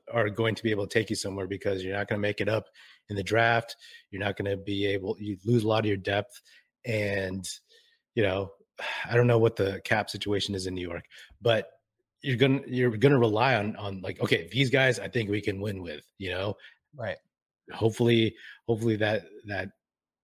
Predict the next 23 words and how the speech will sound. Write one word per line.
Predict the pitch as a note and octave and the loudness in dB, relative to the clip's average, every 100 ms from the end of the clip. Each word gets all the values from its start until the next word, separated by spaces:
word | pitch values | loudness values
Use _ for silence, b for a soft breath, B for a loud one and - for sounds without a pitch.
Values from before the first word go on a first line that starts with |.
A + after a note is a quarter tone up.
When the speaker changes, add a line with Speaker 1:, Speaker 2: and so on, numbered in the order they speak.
| - | -14
Speaker 1:
works | G#2 G#2+ - | -6 -6 -2
out, | A2 C#3 F#2 _ | 0 0 -2 _
you | G2+ | -12
know? | F#2 G2+ - _ | -6 -6 -8 _
You're | G#2+ F#2+ - | -10 -6 0
putting | B2 G#2 | 2 4
a | |
Speaker 2:
Yeah. | G2+ | 2
Speaker 1:
lot | G#2 | 2
on | G2+ | 2
the | F#2 | 0
line | G#2+ D3 | 2 4
there, | A#2 G#2+ G#2+ B B | 4 2 -2 B B
and | A2+ | 0
if | A2 | 2
you | |
give | G#2+ A#2+ | 4 6
up | A2 - | 6 4
picks | A#2+ - - | 4 4 -4
deep | F#2+ A2 - | 0 0 0
into | F#2+ | -4
the | F#2 | -4
future, | - F3 G3 B2+ A#2+ | 2 4 6 8 6